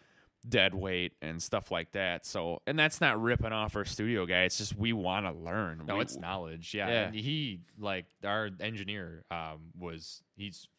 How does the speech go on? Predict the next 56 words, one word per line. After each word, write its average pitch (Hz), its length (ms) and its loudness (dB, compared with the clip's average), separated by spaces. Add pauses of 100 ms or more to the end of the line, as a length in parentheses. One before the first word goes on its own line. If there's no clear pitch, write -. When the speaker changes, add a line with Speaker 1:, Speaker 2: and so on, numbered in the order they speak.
(120)
Speaker 1:
Oh, 113 140 2
he's 101 200 -2
awesome. 85 380 -2
Speaker 2:
he's 117 160 -2
very 143 300 2
eager 107 180 -2
to 87 120 -4
share 90 180 -8
knowledge. 82 440 -8
So 113 100 -2
Speaker 1:
Yeah. 90 160 4
Speaker 2:
it 87 40 -4
was, 90 240 -6
and 104 100 -6
he, 101 300 -4
he 107 100 -4
knows 92 260 -4
me 87 180 -4
and 85 80 -8
you 82 100 -8
pretty 82 220 -10
well. 85 240 -6
So - 160 -8
it 90 60 -4
was 90 120 -8
just, - 220 -10
like, 85 180 -8
going 101 240 -2
in 92 120 -4
there, 92 120 -2
and 87 100 -4
I 87 60 -4
was 87 140 -4
just 87 120 -6
watching 85 320 -8
him, 85 100 -6
and 87 60 -8
I 85 40 -6
was 82 120 -6
asking 82 300 -8
about 82 80 -6
what 82 120 -6
he's 82 120 -8
doing, 85 240 -6
and 82 220 -10
he's 92 260 -10 (260)
very 87 280 -4
willing 85 240 -6
Speaker 1:
Yeah. 85 80 -6
Speaker 2:
to - 40 -8
share 87 160 -6
that 80 140 -10
knowledge, 80 360 -8
and 85 100 -6
that, 82 160 -8
like, 82 260 -10